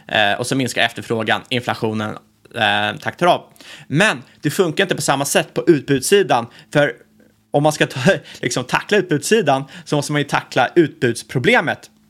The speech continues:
Och nu är Fed och andra centralbanker i den här superknepiga sitsen, eh, att de så sitter både med cost push och demand pull inflation.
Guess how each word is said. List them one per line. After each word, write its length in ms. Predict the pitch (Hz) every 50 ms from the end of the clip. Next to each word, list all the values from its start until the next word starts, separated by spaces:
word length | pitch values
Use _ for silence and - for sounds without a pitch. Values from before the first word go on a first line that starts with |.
| _ - - - - - - - - - _
Och 180 | - 156 165 - -
nu 240 | 156 180 190 202 190
är 40 |
Fed 400 | 180 - - 175 170 160 151 - - -
och 240 | 151 143 - - -
andra 240 | - 147 147 139 143
centralbanker 680 | - 160 147 - 156 135 117 117 127 120 123 120 - -
i 100 | 135 127
den 120 | 120 127
här 320 | 123 120 110 110 107 107 - -
superknepiga 680 | - - 170 147 165 - - 156 139 - 123 120 123
sitsen, 460 | - 165 151 151 - - 131 120 123 - _ - _ _ _ _ _ _ _ -
eh, 100 | 113 117 -
att 140 | - 131 -
de 100 | 143 143
så 160 | - - 147 131 -
sitter 320 | - - 151 143 - 135
både 300 | 131 160 139 139 151 185
med 160 | 185 - -
cost 300 | - - 208 202 - - _ _ _ -
push 360 | 196 196 190 185 - - - - _ - - _ _ _ -
och 200 | 180 180 180 - 139 127 -
demand 540 | 156 131 127 135 135 127 120 113 - - -
pull 280 | - 196 165 123 107 -
inflation. 580 | 120 113 - - 131 117 107 - - 110 107